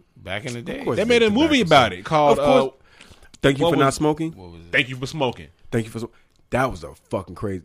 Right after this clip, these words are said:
Speaker 2: That, that movie was dope as fuck, and I cannot.
Speaker 3: Yeah.
Speaker 2: I, it, it's
Speaker 1: I don't
Speaker 2: not on
Speaker 1: think I've seen
Speaker 2: Netflix.
Speaker 1: that.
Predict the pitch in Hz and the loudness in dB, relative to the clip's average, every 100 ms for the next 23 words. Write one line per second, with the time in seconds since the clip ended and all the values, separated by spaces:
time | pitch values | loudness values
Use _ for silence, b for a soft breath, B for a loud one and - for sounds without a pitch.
0 | - 95 - - 170 143 101 87 85 107 | -14 -16 -12 -4 -4 -4 -8 -14 -10 -10
1 | 95 82 - 107 - 101 95 - 120 - | -8 -12 -8 -8 -8 -12 -10 -8 -8 -8
2 | 98 92 76 110 107 107 87 127 151 151 | -8 -10 -10 -10 -8 -8 -4 0 2 2
3 | 147 143 113 85 67 | 0 -2 -6 -8 -10